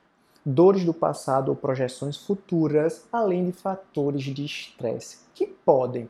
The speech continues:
ser alimentados pelas suas memórias, emoções negativas, que no final do processo gera medo e sintomas. Esse ciclo se retroalimenta, muitas vezes começando até aleatoriamente dos sintomas, mas que ele acaba se repetindo,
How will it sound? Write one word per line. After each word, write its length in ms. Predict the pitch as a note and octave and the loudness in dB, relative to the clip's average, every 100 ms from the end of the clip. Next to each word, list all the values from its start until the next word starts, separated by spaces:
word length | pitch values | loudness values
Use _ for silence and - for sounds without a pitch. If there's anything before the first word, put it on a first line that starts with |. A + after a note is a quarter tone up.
| _ | _
ser 200 | - F3+ | -4 0
alimentados 520 | F3 E3 D#3+ D3 B2+ | 0 0 -4 -6 -6
pelas 280 | - B2 A#2+ | -4 -6 -6
suas 340 | - D3+ D3 - _ - | -4 -2 -2 -6 _ -6
memórias, 540 | E3+ - D3 D3 C3 | -2 0 0 0 -2
emoções 400 | C3 C3 - B2+ | -6 -8 -8 -8
negativas, 680 | B2 B2+ D3 - C#3 C#3+ - - - | -4 -4 -4 -4 -2 -2 -6 -16 -6
que 80 | F#4+ | -2
no 140 | G#3+ | 0
final 300 | - D#3 C#3 | -2 -2 -2
do 100 | C#3 | -2
processo 580 | - D3 - B2 - - _ | -2 -4 -4 -8 -10 -18 _
gera 280 | B2+ C3 C3 | -2 2 2
medo 360 | D3 D#3+ D#3 D#3 | 2 2 2 0
e 60 | |
sintomas. 680 | D#3 G#3+ G#3 C3+ A#2 - - _ | -4 -8 -6 -8 -10 -14 -20 _
Esse 220 | E3 D3+ D#3 | -6 -4 -4
ciclo 320 | - C#3 C3+ | -4 -4 -6
se 160 | - | -8
retroalimenta, 720 | B2+ B2+ - C#3 G3 F3 G3 A#3 | -6 -4 -2 0 0 0 -2 0
muitas 380 | F#3 G3 F3+ C#3+ | -2 0 -2 -2
vezes 180 | D#3+ | -4
começando 560 | - E3 D3+ C#3 D#3+ E3 | -4 -6 -6 -8 -8 -6
até 260 | D3 - E3 | -6 -6 -4
aleatoriamente 680 | D#3 D#3 D#3 C#3 C3+ C#3+ C#3+ | 0 0 -2 -4 -6 -8 -4
dos 220 | D3 D#3 | -2 -2
sintomas, 680 | E3 D#3 E3 D#3 A#2+ - _ _ _ _ - | -6 -4 -4 -4 -6 -12 _ _ _ _ -8
mas 340 | D3 C3 B2+ | -6 -4 -8
que 140 | - D#3 | -10 -6
ele 400 | C#3 B2+ B2+ C#3 | -4 -4 -4 -4
acaba 420 | D3 - C3 B2+ | -4 -6 -8 -8
se 200 | - C#3+ | -10 -6
repetindo, 720 | B2+ D3 G3+ G3 - F#3 F3+ | -4 0 2 2 0 -2 -2